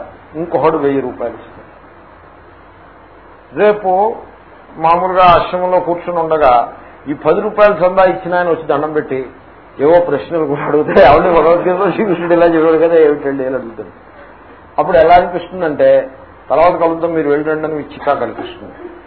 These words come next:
ఈ వెయ్యి రూపాయలు లేకపోతే పది వేలు చందా ఇచ్చిన ఆయన వస్తారు. అప్పుడు ఇంకా ఆయన దూరంగా ఉండగానే ఈయన వెళ్ళి ఎదురేగి ఆయన పలకరించి, "అంతా కులాసాగా ఉన్నారా?" అని స్పెషల్ ఆశీర్వచనం ఇచ్చి, so, ఈ,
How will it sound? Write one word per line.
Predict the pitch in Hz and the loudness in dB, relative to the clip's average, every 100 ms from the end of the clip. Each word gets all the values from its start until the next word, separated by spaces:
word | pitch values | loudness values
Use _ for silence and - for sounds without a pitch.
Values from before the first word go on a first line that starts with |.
| - - | -20 -12
ఈ | 156 | -4
వెయ్యి | 143 180 | 0 0
రూపాయలు | 233 226 226 220 | 0 0 2 2
లేకపోతే | 208 202 202 | 2 2 0
పది | 202 175 180 | 0 0 2
వేలు | 202 202 190 185 | 2 0 0 0
చందా | 180 175 | 4 4
ఇచ్చిన | 170 - 165 | 2 -4 -6
ఆయన | 151 | -4
వస్తారు. | 135 104 120 - - - | -6 -10 -18 -18 -20 -12
అప్పుడు | 139 175 | -8 0
ఇంకా | 160 170 151 151 190 | 2 2 0 2 4
ఆయన | 175 170 | 4 2
దూరంగా | 151 180 190 196 185 | 2 0 2 2 2
ఉండగానే | 180 180 180 175 | 2 0 2 0
ఈయన | 165 151 151 | 2 0 0
వెళ్ళి | 151 143 170 | -2 -2 0
ఎదురేగి | 143 156 175 151 147 143 - - - - - - - 113 | 0 0 0 0 -4 -8 -12 -20 -20 -20 -20 -20 -10 -6
ఆయన | 131 | -6
పలకరించి, | 120 131 135 147 139 127 131 | -4 -4 -2 -4 -6 -6 -8
"అంతా | 117 123 135 | -8 -6 -4
కులాసాగా | 123 131 131 127 | 0 -2 0 -2
ఉన్నారా?" | 127 120 123 120 123 | -2 -2 -2 0 -2
అని | 123 | -4
స్పెషల్ | - 117 - 131 | -10 -10 -4 0
ఆశీర్వచనం | 120 110 120 123 120 120 | 0 -2 -8 -8 -10 -10
ఇచ్చి, | 117 - 117 113 - - - - - - - - - 123 | -12 -14 -16 -16 -20 -20 -20 -20 -20 -20 -20 -20 -14 -4
so, | 120 107 90 | -4 -4 -8
ఈ, | 107 113 | -8 -10